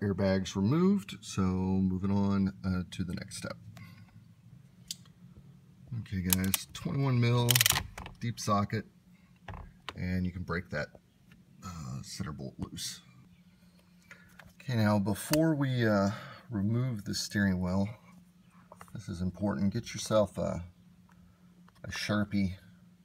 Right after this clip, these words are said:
here and go in here and mark, and you can actually kind of see they've already marked it,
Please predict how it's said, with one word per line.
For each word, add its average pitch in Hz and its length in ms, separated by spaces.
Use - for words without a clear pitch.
here 101 580
and 95 380
go 107 180
in 110 100
here 101 440
and 92 240
mark, 107 480
and 92 240
you - 80
can - 100
actually 107 380
kind 113 260
of - 60
see 120 320
they've 95 200
already 107 200
marked 95 440
it, - 120